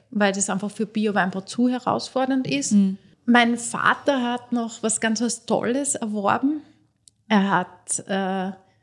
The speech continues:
Speaker 1: fünfundzwanzig a eine Stockkultur auf der Ried Zernau, also
Speaker 2: Ah.
Speaker 1: angelegt.
Speaker 2: Mhm.
Speaker 1: Das ist dazugekommen.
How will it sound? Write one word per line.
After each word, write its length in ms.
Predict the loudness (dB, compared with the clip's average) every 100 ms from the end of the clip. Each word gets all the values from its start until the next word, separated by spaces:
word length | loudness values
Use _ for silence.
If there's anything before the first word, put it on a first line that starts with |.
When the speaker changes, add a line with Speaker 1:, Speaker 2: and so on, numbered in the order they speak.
| _ _ _
Speaker 1:
fünfundzwanzig 880 | 2 4 4 2 -2 -4 -6 -6 0
a 240 | 2 2
eine 240 | 0 -2
Stockkultur 720 | -4 -2 -4 -2 -4 -2 -4 -4
auf 100 | -6
der 140 | -4
Ried 200 | -4 -4
Zernau, 680 | -2 2 2 2 0 0 -4 -8 _ -16 -10 0
also 160 | 4
Speaker 2:
Ah. 180 | 4 2
Speaker 1:
angelegt. 920 | 2 4 4 2 2 0 -2 -10 -2
Speaker 2:
Mhm. 300 | 4 6 6
Speaker 1:
Das 180 | 2 -4
ist 160 | -6 -8
dazugekommen. 920 | -6 -6 -6 -10 -2 0 2 2 0